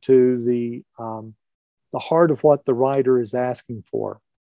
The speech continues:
Most New Testament letters are what we call petitions. They're actually asking the readers to do something, to be something, to think something. And when you find that statement,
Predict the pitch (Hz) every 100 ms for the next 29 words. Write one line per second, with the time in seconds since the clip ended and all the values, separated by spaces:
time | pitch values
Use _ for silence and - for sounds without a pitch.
0 | _ _ _ _ _ _ _ _ _ _
1 | _ - 151 165 240 262 - 170 180 -
2 | 170 170 151 147 151 139 135 131 123 120
3 | 139 139 139 - 139 131 - 120 - 170
4 | - 127 107 123 139 151 - 170 147 151
5 | 147 143 - 139 123 123 131 135 127 113
6 | - 127 117 135 147 - 147 131 139 131
7 | 123 117 139 131 151 131 - 135 131 117
8 | _ _ - 156 - 190 156 - 123 110
9 | 107 98 _ _ _ _ _ _ _ _
10 | _ _ _ _ _ _ _ _ _ -
11 | 156 170 180 175 - 220 233 196 180 165
12 | - - 202 185 143 120 -